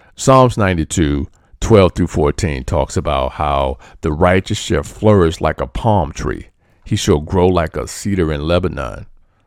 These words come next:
Stanza thirteen talks about those that be planted in the house of the Lord shall flourish in the courts of our God. They shall bring forth fruit in old age, and they shall be fat and flourishing. Our future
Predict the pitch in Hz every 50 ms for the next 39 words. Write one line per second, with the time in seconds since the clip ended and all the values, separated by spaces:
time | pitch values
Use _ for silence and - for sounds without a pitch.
0 | _ _ _ - - - - 139 135 131 117 107 87 - 95 87 90 87 - 104
1 | 87 87 85 80 - 101 80 78 - - 87 87 80 78 78 80 80 92 90 95
2 | 95 98 101 98 - 98 87 80 78 - - 143 - 90 85 - - - - 110
3 | 101 95 92 90 - 87 87 76 73 71 73 87 92 90 95 92 - - 87 80
4 | 78 69 71 80 95 104 98 82 76 - - 76 69 - - _ - - 101 110
5 | 113 107 85 69 64 - - 95 82 76 - - - - - 107 101 92 - -
6 | - 82 - 69 62 69 69 78 78 92 95 90 - - - _ _ _ _ _
7 | _ _ _ _ _ _ - - - - _ - 98 117 - - 131 107 87 80
8 | 92 101 110 113 117 107 - - 120 110 104 104 101 - - - - - 160 143
9 | 107 - - - - 92 87 76 - 76 80 82 80 76 - - 90 101 95 80
10 | 73 - - - - - _ _ _ _ _ _ _ _ - - - 87 87 87
11 | 92 101 - - 110 85 76 76 - - - - 95 87 87 87 - - - 82
12 | - - - 95 92 90 82 78 - - - - _ _ _ _ _ _ _ _
13 | _ _ _ _ _ - - _ - 120 117 123 - - - - 147 151 151 -
14 | - 160 156 165 165